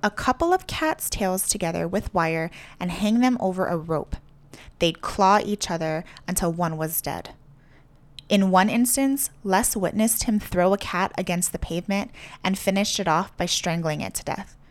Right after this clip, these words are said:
And then, Les bragged about it to others. This is just messed up. In nineteen sixty-four, at the age of nine, Jesperson called a lady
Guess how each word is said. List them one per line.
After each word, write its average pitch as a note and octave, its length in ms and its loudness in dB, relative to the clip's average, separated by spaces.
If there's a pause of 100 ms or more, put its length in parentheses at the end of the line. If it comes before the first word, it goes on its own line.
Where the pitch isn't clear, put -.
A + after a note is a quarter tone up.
(360)
And F#3+ 140 4
then, G3 420 6 (340)
Les G3 460 4
bragged F3 420 4
about D3+ 240 0
it D3 200 -2
to - 140 -2
others. - 460 -2 (540)
This - 180 -8
is D#4+ 120 2
just F#3 200 0
messed E3 360 -2 (120)
up. - 280 -2 (680)
In A3+ 120 6
nineteen A#3+ 460 6
sixty-four, G#3+ 680 0
at F3 140 0
the - 140 -4
age G#3 240 2
of G#3+ 140 -2
nine, F3 420 -4 (180)
Jesperson C4 500 2
called F3+ 460 0
a F3+ 80 0
lady D#3+ 420 -4